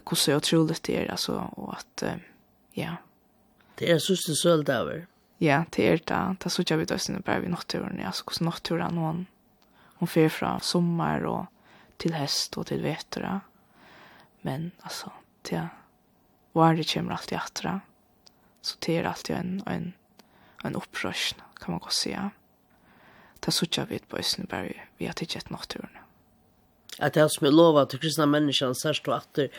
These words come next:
Speaker 1: Ja.
Speaker 2: i våren, no?
Speaker 1: Ja, det, det kan man godt si, ja. At, eh,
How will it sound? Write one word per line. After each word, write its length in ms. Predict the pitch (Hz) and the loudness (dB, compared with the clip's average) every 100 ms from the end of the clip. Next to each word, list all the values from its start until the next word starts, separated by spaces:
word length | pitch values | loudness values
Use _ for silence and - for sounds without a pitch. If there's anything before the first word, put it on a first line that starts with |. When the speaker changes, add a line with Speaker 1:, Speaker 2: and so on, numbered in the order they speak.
| - - - - | -14 -14 -16 -8
Speaker 1:
Ja. 220 | - 139 185 - | -4 -2 -4 -8
Speaker 2:
i 120 | - 151 | -2 4
våren, 300 | 151 147 139 | 8 8 6
no? 80 | 160 185 | 2 2
Speaker 1:
Ja, 220 | 170 160 | 4 6
det, 140 | 180 180 180 | 6 2 2
det 80 | - | 0
kan 120 | 214 196 | 2 2
man 100 | 180 | 2
godt 160 | 175 | 0
si, 220 | - - | 0 0
ja. 200 | - - 220 _ - | 0 -2 -6 _ -16
At, 240 | - - - | -16 -10 -4
eh, 220 | - 180 | -2 -2